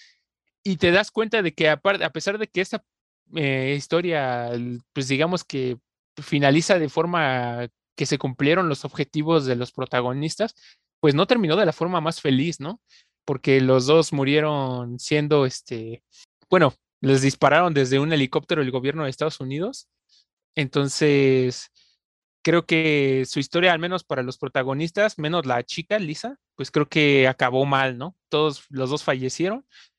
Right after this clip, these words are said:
eh, y, pero al final de cuentas, pues, la semilla que, que dejaron, pues, brotó, y entonces se dio a conocer, pues, todos los que habían, eh, actuado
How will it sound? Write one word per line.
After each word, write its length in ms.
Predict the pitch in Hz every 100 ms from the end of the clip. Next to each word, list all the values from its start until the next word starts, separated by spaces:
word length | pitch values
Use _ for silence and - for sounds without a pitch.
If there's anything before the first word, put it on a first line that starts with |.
| -
eh, 320 | 127 120 120 120
y, 300 | 123 123 -
pero 300 | - 127 123
al 100 | 120
final 240 | - 135 143
de 80 |
cuentas, 540 | 147 147 143 135 127 -
pues, 420 | 139 127 - - _ _ _ _ _
la 200 | 156 139
semilla 340 | 151 147 175
que, 520 | 160 139 131 127 123 123
que 80 | 131
dejaron, 420 | 127 151 160 170
pues, 380 | 143 127 120 - - - _ _ -
brotó, 520 | 131 131 - 214 302 _
y 180 | - 135
entonces 580 | 127 151 143 147 143 139
se 100 | 139
dio 100 | 131
a 40 |
conocer, 580 | 139 143 127 - 139 135 - _ _ _
pues, 300 | 147 135 -
todos 200 | - 185
los 220 | 156 139
que 160 | - 127
habían, 680 | 127 147 156 151 135 127 123
eh, 120 | 120
actuado 680 | 120 120 - 143 156 135